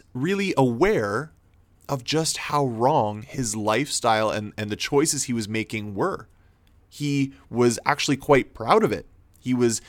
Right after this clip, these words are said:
he was arrogant about it. He was bragging about it to me and, and, and mocking me and trying to show off just how disordered his living was, even though he didn't realize it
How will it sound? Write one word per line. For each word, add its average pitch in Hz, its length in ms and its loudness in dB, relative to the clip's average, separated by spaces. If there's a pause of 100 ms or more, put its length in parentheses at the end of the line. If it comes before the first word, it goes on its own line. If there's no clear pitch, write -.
he 127 100 0
was 135 200 4
arrogant 156 420 4
about 117 220 2
it. 101 60 -2
He 131 80 -2
was 123 140 0
bragging 165 540 2
about 127 240 4
it 113 100 -2
to 120 100 -4
me 110 180 -2
and, 101 100 -4
and, 107 180 -6
and 107 160 -6
mocking 139 440 2
me 117 100 0
and 104 100 -4
trying 139 360 -4
to 127 100 -4
show 123 340 2
off 120 380 4 (320)
just 139 360 0
how 123 400 4 (220)
disordered 120 760 2 (260)
his 135 220 4
living 120 260 4
was, 120 300 4
even 113 180 0
though 113 120 2
he 113 100 0
didn't 107 180 -2
realize 113 420 0
it 104 200 -2